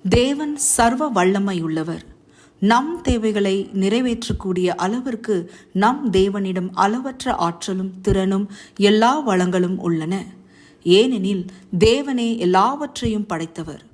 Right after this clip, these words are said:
உலகில் உள்ள எல்லாம் அவருக்கே சொந்தம். மேலும் நம்முடைய தேவைகள் என்னவென்று நமக்கு தெரிவதற்கு முன்பே அவையெல்லாம் அவருக்கு தெரியும்.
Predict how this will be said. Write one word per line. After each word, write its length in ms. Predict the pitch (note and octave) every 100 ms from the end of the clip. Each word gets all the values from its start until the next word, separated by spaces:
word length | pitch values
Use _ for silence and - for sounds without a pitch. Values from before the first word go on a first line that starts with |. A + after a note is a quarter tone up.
| _ _ _
உலகில் 440 | G#3+ C#4+ D4 E4
உள்ள 200 | C4 G3+
எல்லாம் 560 | F3 F3 F#3 G3+ F#3 F#3
அவருக்கே 600 | F#3 F#3+ A3 A3 F#3+ F3+
சொந்தம். 560 | - E3 D#3 - - _ _ _ _ _ -
மேலும் 600 | F3+ G3 G3+ A3 A#3+ - -
நம்முடைய 540 | G3+ A#3 D4 E4 E4+ E4
தேவைகள் 560 | G#3+ G3 F#3 F#3 F#3
என்னவென்று 800 | F#3 A3 D4+ A#3 F#3 F#3 G3+ F3
நமக்கு 560 | F3+ F3+ G3+ C#4 - D#4+
தெரிவதற்கு 640 | A#3 G#3+ G#3+ G#3 G#3 G3+ A3+
முன்பே 580 | D#3+ D#3+ E3 F#3+ G#3 - - -
அவையெல்லாம் 800 | G#3+ A3 G#3+ A3 B3 D4+ D#4 -
அவருக்கு 520 | F#3+ F#3+ F#3 F#3+ F#3+
தெரியும். 400 | E3+ D#3+ E3